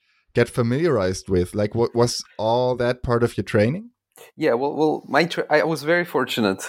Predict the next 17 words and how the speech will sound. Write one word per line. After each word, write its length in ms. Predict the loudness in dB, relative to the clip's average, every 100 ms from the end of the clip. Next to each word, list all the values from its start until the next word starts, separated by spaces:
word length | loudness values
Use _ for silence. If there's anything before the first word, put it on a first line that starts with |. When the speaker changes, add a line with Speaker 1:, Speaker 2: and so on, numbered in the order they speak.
| -12
Speaker 2:
uh, 640 | -6 -2 0 0 0 -2
in, 200 | -4 -8
in, 340 | -8 -10 -8 -6
in 80 | -2
my 140 | -2
training, 420 | 2 2 2 -2
actually, 420 | -8 -8 -6 -6 -4
and 200 | -4 -4
I 80 |
think 220 | -2 -2 -2
my 100 | -2
training 540 | 0 0 0 -2 -2
is 220 | -2 -2
a 60 | 0
representative 760 | 2 0 0 -2 -2 -2 -2 -2
of, 180 | -6 -8 -8
of, 180 | -6